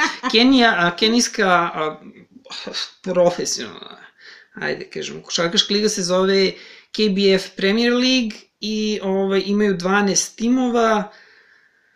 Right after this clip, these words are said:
E, prošle godine, u stvari dve hiljade devetnaeste, e, pa da, pro-, šampion za, na, o, mislim, ovu prošlu sezonu je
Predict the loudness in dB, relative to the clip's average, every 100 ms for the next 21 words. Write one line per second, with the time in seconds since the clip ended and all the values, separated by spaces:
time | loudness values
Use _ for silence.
0 | _ _ _ 2 4 4 4 2 -4 _
1 | _ 2 4 2 2 2 2 2 2 -2
2 | -10 -10 -8 -4 -2 -2 -2 -6 -2 0
3 | 2 2 2 2 0 0 0 -2 -4 -2
4 | 0 -2 -6 -10 -8 -8 -10 -16 -20 _
5 | _ _ _ -8 0 4 4 2 -2 -16
6 | -20 _ _ -16 -12 -10 0 0 0 -4
7 | -2 0 0 0 -2 0 -4 -6 -14 -14
8 | -12 -12 -12 -10 -8 -8 -6 -8 -4 0
9 | 0 0 -4 -8 -4 -2 0 0 0 0
10 | -2